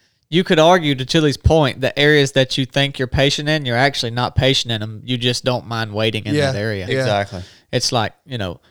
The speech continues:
Speaker 1: when I went to Doug's yesterday and I waited ten minutes for my salad, that, that's fine.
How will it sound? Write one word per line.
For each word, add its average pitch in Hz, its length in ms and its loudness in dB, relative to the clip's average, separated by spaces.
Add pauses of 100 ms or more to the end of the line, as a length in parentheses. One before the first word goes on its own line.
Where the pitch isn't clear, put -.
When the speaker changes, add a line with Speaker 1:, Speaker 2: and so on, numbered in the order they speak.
(140)
Speaker 1:
when 131 120 -2
I 127 60 2
went 123 220 -2
to 120 60 -8
Doug's 131 340 2
yesterday 120 480 0
and 117 100 0
I 117 80 0
waited 117 520 0
ten 120 220 -2
minutes 120 260 -2
for - 100 -12
my 117 120 -2
salad, 127 400 0
that, - 240 -6
that's 107 180 -10
fine. 110 280 -2